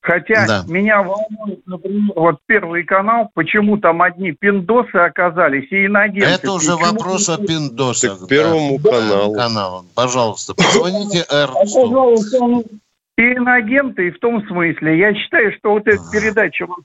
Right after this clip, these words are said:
Speaker 1: нормальная. Вы в высоких кругах там общаетесь в общественных организациях. Иногда даже общаетесь напрямую с Шойгу. Нужно поговорить и сказать. Я уж думаю, немного это будет.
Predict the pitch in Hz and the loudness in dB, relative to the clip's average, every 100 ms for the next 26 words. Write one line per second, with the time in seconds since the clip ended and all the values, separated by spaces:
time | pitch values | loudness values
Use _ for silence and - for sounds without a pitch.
0 | _ 180 190 190 226 226 165 123 117 143 | _ -8 -6 0 2 2 0 -2 -2 2
1 | 202 185 139 160 196 240 208 170 - 196 | 4 4 0 -2 0 0 0 -2 -4 0
2 | 190 196 233 - 165 160 170 160 196 147 | 0 2 0 0 -2 0 -2 0 0 0
3 | 135 - 156 156 170 147 160 147 170 160 | -4 -2 0 0 -2 -2 -2 0 0 0
4 | 185 202 208 233 - 147 120 - _ _ | -2 -2 0 0 0 -4 -6 -8 _ _
5 | 156 175 185 185 214 180 160 143 143 _ | 0 4 2 2 0 2 0 -2 -6 _
6 | _ - 160 - 208 208 185 175 151 170 | _ -2 -2 0 0 0 -2 -8 -8 -6
7 | 156 190 196 196 170 - 220 226 185 135 | -2 -2 -2 -2 0 0 2 0 -4 -8
8 | - _ _ _ 170 226 196 208 220 220 | -10 _ _ _ 0 2 2 0 0 0
9 | 214 226 240 254 214 175 - 208 196 151 | 4 4 2 -2 -6 -8 -2 0 2 0
10 | 160 196 208 190 240 220 226 226 247 262 | 0 2 2 0 -2 0 0 0 2 2
11 | 277 233 175 170 - 185 202 208 156 | 2 2 2 0 -2 -4 -2 -2 -2